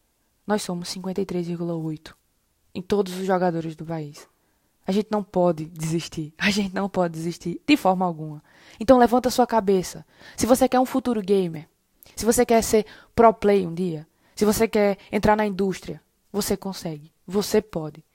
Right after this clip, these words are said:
Você é garota, você é forte. E esse lugar também é seu. Então não, não para, não baixa a cabeça e não desiste,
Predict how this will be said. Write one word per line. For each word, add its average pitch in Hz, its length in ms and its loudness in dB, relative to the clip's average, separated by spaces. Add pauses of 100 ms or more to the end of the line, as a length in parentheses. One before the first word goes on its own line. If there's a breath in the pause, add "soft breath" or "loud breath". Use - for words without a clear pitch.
(140)
Você 208 260 0
é 190 80 4
garota, 190 560 0 (100)
você 196 280 -2
é 185 40 0
forte. 170 460 -8 (120)
E 233 140 4
esse 214 240 8
lugar 190 300 0
também 175 320 -6
é 175 40 -6
seu. 156 320 -10 (220 soft breath)
Então 240 160 2
não, 240 220 2
não 247 160 0
para, 160 360 -8 (160 soft breath)
não 240 140 4
baixa 202 240 6
a - 20 -2
cabeça 170 400 -4 (160 loud breath)
e 262 120 4
não 233 120 4
desiste, 190 480 -6